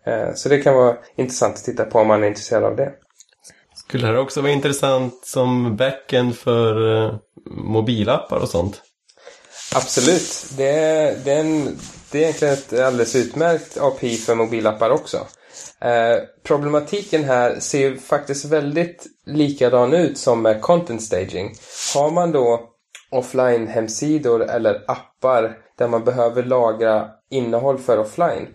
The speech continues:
Speaker 1: då springer man väldigt fort på den här problematiken med att synkronisera innehåll. Och man måste då hantera konflikter. Om man,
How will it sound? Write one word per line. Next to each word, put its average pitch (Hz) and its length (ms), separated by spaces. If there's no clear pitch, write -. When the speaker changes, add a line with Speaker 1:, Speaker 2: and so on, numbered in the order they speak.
Speaker 1:
då - 60
springer 147 320
man 151 160
väldigt 127 400
fort - 480
på 180 300
den 127 180
här 113 160
problematiken 113 840
med 107 100
att 107 80
synkronisera 113 840
innehåll. 131 540
Och 117 320
man 127 160
måste 127 240
då 123 120
hantera 117 460
konflikter. - 720
Om 113 100
man, 113 300